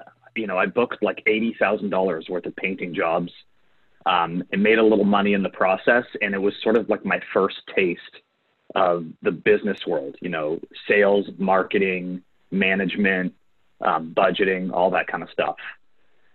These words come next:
Um, and so, it, you know, that was super exciting for me,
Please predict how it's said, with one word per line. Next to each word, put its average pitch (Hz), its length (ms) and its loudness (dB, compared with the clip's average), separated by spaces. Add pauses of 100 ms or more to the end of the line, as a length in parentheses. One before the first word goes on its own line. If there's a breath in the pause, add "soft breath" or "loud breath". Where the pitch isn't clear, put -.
(120)
Um, 90 440 2 (140)
and 95 260 -2 (140)
so, 98 480 4 (1300)
it, 120 220 2
you 113 160 -2
know, 82 240 -8
that 110 180 2
was 117 240 2
super 110 240 2
exciting 98 480 0
for 104 140 -4
me, 95 320 -6